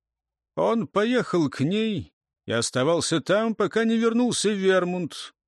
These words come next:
и хозяйка хорошо с ним обходилась. Это очень прославило ее по всей округе. Вермунд нахмурился, вернувшись домой и узнав, почему там был Греттер.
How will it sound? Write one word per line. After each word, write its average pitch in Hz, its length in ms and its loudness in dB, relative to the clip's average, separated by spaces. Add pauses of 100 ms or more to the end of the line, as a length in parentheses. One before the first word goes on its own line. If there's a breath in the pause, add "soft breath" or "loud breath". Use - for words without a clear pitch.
(120)
и 123 140 2
хозяйка 139 560 0
хорошо 151 440 0
с - 100 -8
ним 185 140 -2
обходилась. 196 760 -4 (600)
Это 190 480 0
очень 196 460 2
прославило 160 800 2
ее 131 280 4
по 120 140 0
всей 147 320 2
округе. 135 540 -2 (920)
Вермунд 190 640 0
нахмурился, 233 840 0
вернувшись 139 600 0
домой 143 380 2
и - 20 2
узнав, 151 500 2
почему 202 640 2
там 131 300 0
был 170 200 0
Греттер. 165 640 -4